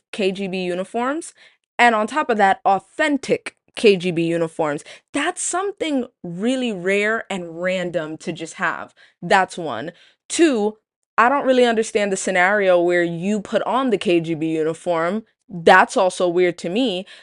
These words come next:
But let's say you're in a silly, goofy mood and you wanna put on this uniform. Okay. They're not even laughing in the pictures, in the Polaroids that they took. They have on the uniform, they have on the jacket and the hat,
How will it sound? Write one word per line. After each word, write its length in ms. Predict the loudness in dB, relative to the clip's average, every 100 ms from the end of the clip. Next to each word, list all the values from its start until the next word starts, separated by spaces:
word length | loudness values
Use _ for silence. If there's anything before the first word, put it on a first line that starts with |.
| 4
But 180 | 4
let's 240 | 6 0 0
say 200 | -2 0
you're 140 | 2
in 120 | 2
a 40 | 0
silly, 320 | 0 0 0
goofy 360 | -2 -4 -4 -2
mood 360 | 2 2 2 0
and 140 | -2
you 80 | 0
wanna 180 | -2 -2
put 220 | -2 -2
on 160 | -2 -2
this 200 | -2 -2
uniform. 640 | -6 -4 -2 -2 -2 -4 0
Okay. 460 | 0 2 2 2 0 -14 -20 _ _ _ _ -2
They're 280 | 0 2
not 300 | 2 0 2
even 380 | 0 2 2 2
laughing 600 | 4 4 2 -4 -6 -6 -8 0
in 280 | 0 4
the 100 | 2
pictures, 600 | 2 0 -4 -2 -4 -6 4
in 180 | 6 6
the 80 |
Polaroids 840 | 4 0 2 2 2 2 4 2 -2 0
that 280 | 2 4
they 140 | 2 -2
took. 400 | -2 -2 -2 -2 -18 -8
They 240 | 8 10
have 400 | 10 4 0 -2 -2
on 360 | 0 2 0 0
the 240 | -2 0 2
uniform, 520 | 2 2 2 0 4
they 100 | 4
have 140 | 4
on 100 | 4
the 80 | 2
jacket 480 | 4 6 6 2 2
and 180 | 0 2
the 120 | 2
hat, 280 | 4 4